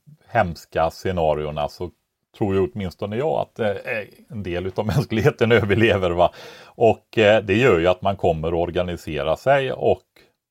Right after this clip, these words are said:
bygga upp saker och ting efterhand igen, va? Så att, eh, hur många år det tar och hur, exakt hur det ser ut och hur lång det blir och hur illa den här monstret vi har framför oss blir, det vet ju inte jag.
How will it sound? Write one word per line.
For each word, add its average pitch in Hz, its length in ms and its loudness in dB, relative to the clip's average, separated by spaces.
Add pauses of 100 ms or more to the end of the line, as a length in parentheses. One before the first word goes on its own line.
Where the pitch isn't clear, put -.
(500)
bygga 90 380 -2
upp 82 240 -2
saker 90 380 0
och 85 120 -8
ting 78 240 -8
efterhand 78 540 -6
igen, 80 360 -6
va? - 120 -8
Så - 140 -6
att, - 180 -6
eh, 85 260 -2
hur 90 200 -8
många 104 260 -2
år 131 260 0
det 135 140 -6
tar 120 420 0
och 107 200 -6
hur, 104 100 -10
exakt - 440 -4
hur 107 40 -6
det 98 120 -4
ser 98 220 -6
ut 98 340 -6
och 95 420 0 (260)
hur 98 80 -6
lång 95 340 0
det 101 120 -4
blir 92 420 -6
och 87 260 -6
hur 98 160 2
illa 90 340 4
den 98 180 2
här 90 280 4 (840)
monstret 104 460 0
vi 101 40 0
har 92 100 2
framför 98 460 2
oss 87 220 -2
blir, 90 540 -2 (120)
det 95 240 -2
vet 104 380 -8
ju 214 40 -6
inte 151 240 -4
jag. - 220 -6